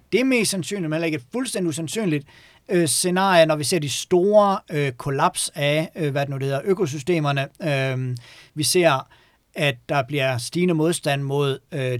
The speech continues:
de store konsekvenser af omstillingen til en klimaneutral, øh, økonomi. Så mange af de her ting er sager,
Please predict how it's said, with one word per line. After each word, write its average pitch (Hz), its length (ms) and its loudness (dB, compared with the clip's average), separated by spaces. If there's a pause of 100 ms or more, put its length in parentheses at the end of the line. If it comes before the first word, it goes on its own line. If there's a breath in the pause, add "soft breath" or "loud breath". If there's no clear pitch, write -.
de 139 180 -4
store 180 340 0
konsekvenser 160 560 -4
af 165 200 2
omstillingen 160 760 0
til 160 340 0 (120)
en 151 140 -6
klimaneutral, 156 840 0 (140)
øh, 127 300 -2 (140)
økonomi. 160 480 0 (1200 soft breath)
Så 156 200 0 (160)
mange 208 360 2
af 208 60 0
de 190 60 4
her 175 140 4
ting 165 200 -2
er 127 40 -2
sager, 139 340 0